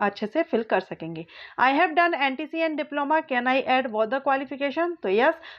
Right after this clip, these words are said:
अब किस तरह से करना है वो हम देख ही चुके हैं। आपकी जो भी क्वालिफिकेशन है, आप पहले ऐड बटन पर क्लिक करेंगे, क्वालिफिकेशन फिल करेंगे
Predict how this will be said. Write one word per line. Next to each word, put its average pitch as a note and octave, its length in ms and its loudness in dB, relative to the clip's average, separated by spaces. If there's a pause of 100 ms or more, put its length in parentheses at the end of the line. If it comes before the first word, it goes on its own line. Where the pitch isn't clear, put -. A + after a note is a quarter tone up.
अब G#3 140 -2
किस C#4 160 0
तरह E4 180 6
से E4+ 120 0
करना D#4+ 300 2
है E4 140 4
वो A#3 140 -4
हम A#3 160 -4
देख A#3 180 0
ही D4 60 -8
चुके D4+ 240 -6
हैं। E4 100 4
आपकी B3 260 -2
जो A#3 160 0
भी D4 100 -2
क्वालिफिकेशन C#4+ 760 0
है, D#4+ 160 2
आप A3+ 180 2
पहले A#3+ 200 4
ऐड A#3+ 240 0
बटन B3+ 260 -2
पर C#4 80 -2
क्लिक C4 260 0
करेंगे, C4 300 2
क्वालिफिकेशन B3+ 680 0
फिल C4 140 -4
करेंगे B3 440 0